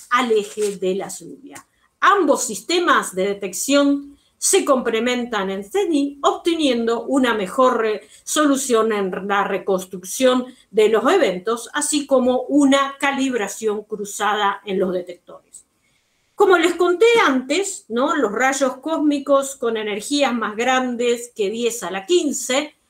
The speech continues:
yo les había contado cuando les mostré el espectro, eh, tienen una frecuencia de una partícula por metro cuadrado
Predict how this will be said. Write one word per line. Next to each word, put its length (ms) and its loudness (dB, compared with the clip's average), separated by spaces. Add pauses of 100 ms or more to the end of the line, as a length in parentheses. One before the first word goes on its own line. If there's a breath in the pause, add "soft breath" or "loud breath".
(180)
yo 200 -4
les 160 0
había 280 -2
contado 540 -2
cuando 280 -2
les 160 -4
mostré 680 -4
el 80 -4
espectro, 880 -2 (580 soft breath)
eh, 240 2
tienen 400 6
una 240 2
frecuencia 1040 -2 (100)
de 200 -2
una 280 4
partícula 720 2
por 160 0
metro 320 -2
cuadrado 640 0